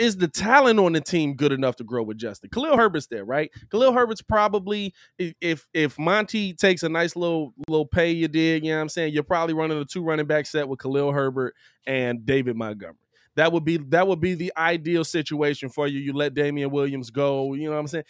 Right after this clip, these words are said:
It, it's running backs. But do you have the talent in place? Is Tevin Jenkins going to become? Is, uh, uh, Darnell Mooney going to become? Is Cole Kmet going to become the thing, the people that grow with your system?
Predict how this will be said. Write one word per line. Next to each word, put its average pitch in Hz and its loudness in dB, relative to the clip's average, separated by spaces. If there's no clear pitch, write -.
It, 220 -4
it's 208 0
running 196 2
backs. - -12
But 170 2
do 254 0
you 269 0
have 214 2
the 175 0
talent 196 0
in 175 -4
place? 165 -2
Is 214 -2
Tevin 196 0
Jenkins 175 -4
going 151 -2
to 143 -6
become? 135 -6
Is, 208 -6
uh, 180 2
uh, 175 0
Darnell 185 2
Mooney 190 0
going 160 0
to 151 -4
become? 147 -4
Is 208 -4
Cole 196 6
Kmet 190 -2
going 165 -2
to 151 -8
become 143 -6
the 156 -2
thing, 233 -4
the 165 2
people 175 -2
that 175 2
grow 190 0
with 196 2
your 226 0
system? - -8